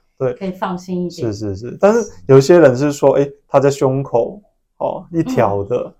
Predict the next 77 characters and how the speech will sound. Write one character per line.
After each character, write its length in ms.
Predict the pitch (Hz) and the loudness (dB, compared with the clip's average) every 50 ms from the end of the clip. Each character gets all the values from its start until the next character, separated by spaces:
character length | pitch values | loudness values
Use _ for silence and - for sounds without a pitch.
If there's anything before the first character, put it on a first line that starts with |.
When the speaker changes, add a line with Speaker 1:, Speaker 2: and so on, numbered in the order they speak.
| _ _ | _ _
Speaker 1:
疼 240 | _ - 113 120 107 | _ -6 -4 -4 -2
痛， 220 | - 147 135 117 104 | 2 2 2 2 2
Speaker 2:
嗯。 20 | |
嗯。 60 | 101 _ _ _ - | -4 _ _ _ -2
Speaker 1:
那 100 | 175 175 | 0 2
这 120 | - 185 | 2 2
个 100 | 139 143 | 2 2
时 100 | 135 151 | 2 0
候 60 | 147 | 0
没 200 | 143 131 120 120 | -2 0 0 2
有 120 | 123 123 113 | 2 2 2
看 180 | - 135 123 | 0 -4 -2
到 120 | 120 123 123 | 2 2 2
有 60 | 113 | 2
什 100 | 107 107 | 0 -6
么 100 | 101 104 | -10 -12
疹 280 | - - - - - - | -10 -10 -12 -12 -14 -20
子， 200 | - - - _ _ _ _ _ | -20 -20 -20 _ _ _ _ _
Speaker 2:
对。 100 | _ 214 190 185 | _ -2 4 6
Speaker 1:
但 160 | 175 160 139 | 6 6 6
有 100 | 120 120 | 4 2
可 120 | - 127 | 2 -2
能 60 | 107 | -4
是 120 | 107 120 120 | -4 -6 -2
带 160 | 117 123 113 | 0 0 0
状 180 | 101 110 107 104 | 0 -4 -10 -12
疱 240 | - 110 107 98 92 | -6 -4 -4 -4 -6
疹。 120 | - - - - _ | -12 -18 -20 -16 _
Speaker 2:
哦， 200 | 220 240 262 269 269 | -14 -12 -12 -2 0
Speaker 1:
这 80 | 175 | 2
个 100 | 151 147 | 2 2
你 60 | 139 123 | 2 0
Speaker 2:
只 60 | 120 | -2
是 60 | 233 | -2
还 80 | 269 285 | -2 -2
没 80 | 330 | -2
有 80 | 311 226 | -2 -2
发 220 | - 233 220 233 | -4 -4 -4 -4
出 180 | 226 - 226 220 | -4 -6 -6 -6
来。 80 | 214 - | 0 6
Speaker 1:
对， 180 | 165 156 156 | 8 8 8
对， 200 | 143 147 143 139 | 8 6 4 6
对， 160 | 131 139 131 127 | 6 4 4 6
对， 320 | 131 127 120 117 113 110 | 6 6 6 4 2 0
Speaker 2:
嗯。 40 | 110 | 2
Speaker 1:
老 180 | 117 117 123 | 2 2 4
人 80 | 131 139 | 2 2
家 280 | 135 165 156 160 170 165 - - _ _ _ | 6 6 8 8 8 6 4 -2 _ _ _
还 120 | _ - 123 | _ -6 -2
蛮 180 | 120 120 120 | -2 -2 -2
常 220 | - 127 113 117 120 | 0 -2 -4 -2 2
见 220 | 143 139 120 110 | 2 2 2 2
的。 80 | 107 113 - | 0 -8 -10
Speaker 2:
对。 160 | - - 104 | -10 -10 -2
Speaker 1:
那 220 | - - - 139 127 | 0 2 4 4 2
他 260 | - 156 147 143 143 143 - _ _ _ _ _ | 2 4 4 4 4 2 -2 _ _ _ _ _
可 100 | 123 113 | -8 -6
能 20 | |
是 340 | 110 123 123 127 127 127 - _ | -4 -4 -4 -4 -4 -6 -8 _
皮 180 | _ 123 110 104 | _ -8 -8 -6
爪 260 | - 151 131 - - | -4 -4 -4 -4 -6
嘛， 120 | - - - _ _ _ | -10 -16 -20 _ _ _
对， 140 | - 127 117 | -2 0 0
Speaker 2:
对， 80 | 113 - | 0 0
Speaker 1:
但 120 | 151 156 | -2 -2
是 140 | 156 160 156 | 0 -2 -2
那 140 | 151 151 151 | -2 -2 -2
是 100 | 135 147 | 0 0
问 200 | 143 147 147 143 | 0 0 -2 -2
题 80 | 143 131 | -2 -2
是 100 | 127 131 | -2 -2
说， 140 | - 139 131 | 2 2 2
Speaker 2:
对， 120 | 131 131 | 2 2
对。 20 | - _ _ _ _ | -2 _ _ _ _
Speaker 1:
他， 300 | _ 165 160 156 156 - - _ _ _ _ _ _ | _ 4 4 4 4 0 -8 _ _ _ _ _ _
他 300 | - 165 160 156 - - - 262 _ | 4 4 4 4 2 -4 -12 -20 _
在 500 | - - 156 143 135 127 123 120 120 | 4 6 8 8 8 8 6 4 0